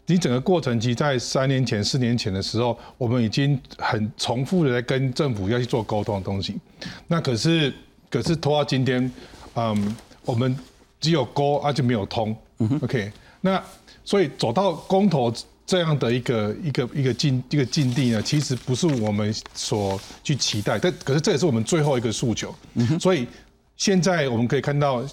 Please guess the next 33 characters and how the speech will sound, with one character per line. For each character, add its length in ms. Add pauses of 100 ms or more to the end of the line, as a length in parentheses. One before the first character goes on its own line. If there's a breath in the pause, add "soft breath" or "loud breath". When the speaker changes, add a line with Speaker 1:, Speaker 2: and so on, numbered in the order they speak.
(140)
Speaker 1:
这 120
个 120
整 200
个 100
公 260
投 160
第 200
二， 120
二 140
阶 140
段 120
的， 120
的 120
联 220
署 180
已 80
经 220
过 220
了 80
我 40
们 120
三 180
十 100
五 120
万 180
的 100
这 120
个， 200 (380 loud breath)
的 160
门 220
槛， 200 (400 loud breath)
但 220
是， 300